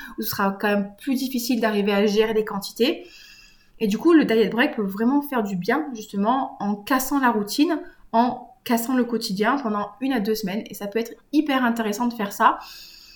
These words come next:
Quand vraiment vous commencez à saturer, que vous sentez que vous avez du mal à suivre vos macros et que ça commence à être difficile et que vous luttez, vous faites un diet break de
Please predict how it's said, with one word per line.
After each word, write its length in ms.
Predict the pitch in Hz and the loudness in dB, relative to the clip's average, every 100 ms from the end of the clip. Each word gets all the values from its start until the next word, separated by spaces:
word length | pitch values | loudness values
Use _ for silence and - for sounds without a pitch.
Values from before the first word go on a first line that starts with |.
| - _ - | -20 _ 0
Quand 180 | 240 240 | 4 4
vraiment 300 | 233 285 349 | 4 4 4
vous 80 | 311 | 4
commencez 360 | 240 233 233 | 4 4 4
à 140 | 233 226 | 2 2
saturer, 600 | - 233 233 240 247 254 | 0 -2 0 0 2 0
que 60 | |
vous 60 | 247 | -4
sentez 300 | 208 196 254 | -6 -4 -4
que 80 | 220 | -4
vous 100 | 208 | -4
avez 140 | 185 | -4
du 160 | 175 190 | -4 0
mal 180 | 214 240 | 2 0
à 60 | |
suivre 280 | 233 240 233 214 | -2 -4 -6 -2
vos 120 | 208 | 0
macros 720 | 208 208 - 240 247 247 247 | -2 -4 0 2 4 2 2
et 120 | 226 | 0
que 120 | 226 | -2
ça 100 | 208 | -8
commence 240 | 196 196 196 | -6 -6 -4
à 40 | |
être 120 | 170 | -8
difficile 680 | 170 226 247 - 254 247 240 240 - - | -6 -6 -4 -2 2 2 2 -2 -12 -10
et 100 | 214 | -8
que 80 | 180 | -4
vous 320 | 175 180 190 | -4 -4 -2
luttez, 540 | 208 247 240 262 302 - - | 0 0 0 0 -2 -6 -18
vous 60 | - | -8
faites 140 | - | -2
un 80 | 277 | 0
diet 260 | 220 214 180 | 2 0 0
break 220 | 226 226 | 0 0
de 260 | 202 - | -2 -6